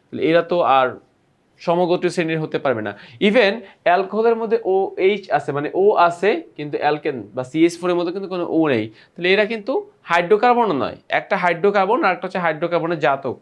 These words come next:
তাহলে আমরা বলতে পারি এই সকল কথার ভিত্তিতে যে সিএইচ ফোর এবং সিএইচ থ্রি ওএইচ এরা একই সমগোত্রীয় শ্রেণীর নয়।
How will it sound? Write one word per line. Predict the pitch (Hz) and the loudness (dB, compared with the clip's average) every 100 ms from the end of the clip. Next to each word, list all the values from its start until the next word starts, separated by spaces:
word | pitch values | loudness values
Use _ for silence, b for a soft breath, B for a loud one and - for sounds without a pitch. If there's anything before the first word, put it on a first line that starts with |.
| b b b | b b b
তাহলে | 254 269 | -4 0
আমরা | 226 | 0
বলতে | 202 214 214 | 2 2 0
পারি | 196 | 0
এই | 170 165 | 0 -2
সকল | 180 | -4
কথার | 170 170 170 | -4 -2 -2
ভিত্তিতে | 170 160 175 220 | -2 -2 -2 -2
যে | 185 175 | -4 -10
সিএইচ | 180 180 180 | -4 -4 -4
ফোর | 214 220 196 | -6 -4 -4
এবং | 180 | -6
সিএইচ | 180 185 180 185 | -8 -6 -6 -6
থ্রি | 190 190 | -8 -4
ওএইচ | 180 233 - | 0 -2 -2
এরা | 170 214 359 B B B | -2 0 -2 B B B
একই | 151 160 190 254 - | -4 2 4 4 0
সমগোত্রীয় | - 165 165 170 175 | -6 -4 -4 -4 -4
শ্রেণীর | 175 185 185 247 - _ 139 | -6 -6 -4 -6 -8 _ -4
নয়। | 147 147 110 | 2 2 2